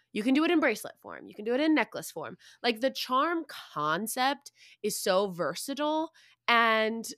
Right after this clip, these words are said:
our Gen Z girlies love a unique moment. They love being exactly who they are. And it can also apply to so many jewelry styles, like delicate ones or the heavy metal ones or colorful ones, antique ones,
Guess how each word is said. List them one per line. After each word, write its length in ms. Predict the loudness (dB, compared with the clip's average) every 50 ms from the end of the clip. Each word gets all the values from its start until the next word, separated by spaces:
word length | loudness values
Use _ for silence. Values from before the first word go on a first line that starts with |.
| _
our 100 | 4 4 4
Gen 200 | 4 2 0 0
Z 100 | -2 -2
girlies 360 | -2 -2 -2 -2 -4 -4 -2
love 380 | -2 0 0 0 0 0 -2
a 160 | -2 -2 -2 -2
unique 400 | -2 -2 -2 -2 -4 -4 -4 -4
moment. 440 | -6 -4 -4 -4 -4 -4 -4 -4
They 120 | -6 -6 -4
love 380 | -4 -2 -2 -2 -4 -6 -8 -10
being 480 | -8 -6 -6 -4 -4 -4 -6 -8 -8 -12 -14 _ _ _ _ _ _ _ -20 _ _ _ _ _ -4
exactly 500 | -2 -2 4 6 4 4 4 0 -2 -2
who 120 | -2 0
they 160 | 0 0 2 2
are. 380 | 2 2 2 2 2 0 -2 -4 -12 -18 -20 -10 -2
And 80 | 0 0
it 40 | 2
can 80 | 2
also 240 | 2 2 2 0 -2
apply 240 | -4 -2 -2 -2 -2
to 60 | -2
so 160 | -4 -6 -6
many 180 | -6 -6 -6 -6
jewelry 360 | -6 -8 -8 -8 -8 -10 -10
styles, 1000 | -8 -6 -6 -6 -4 0 2 4 4 4 4 4 2 2 2 2 0 0 -2 -2
like 300 | -2 -2 -2 -2 -6 -10 _ _ -20 _ _ _
delicate 520 | -2 -2 -2 -2 -4 -4 -4 -4 -4 -2
ones 520 | -2 0 0 0 0 0 -2 -4 -6 -8 -8 -8
or 100 | -8 -8
the 60 | -8
heavy 240 | -10 -12 -12 -10 -6
metal 300 | -4 -2 -2 -2 -2 -2
ones 720 | -2 -2 -2 -2 -2 -4 -4 -4 -6 -6 -8 -10 -12 -12 -10
or 440 | -8 -6 -6 -4 -6 -6 -10 -12 -10
colorful 380 | -6 -4 -4 -4 -2 -4 -4 -4
ones, 760 | -4 -4 -4 -4 -4 -6 -6 -8 -8 -10 -12 -16 -16 -16 -14 -12
antique 400 | -12 -8 -8 -8 -8 -8 -6 -4
ones, 760 | -2 -2 -2 -2 -2 -2 -4 -4 -4 -4 -6 -8 -10 -12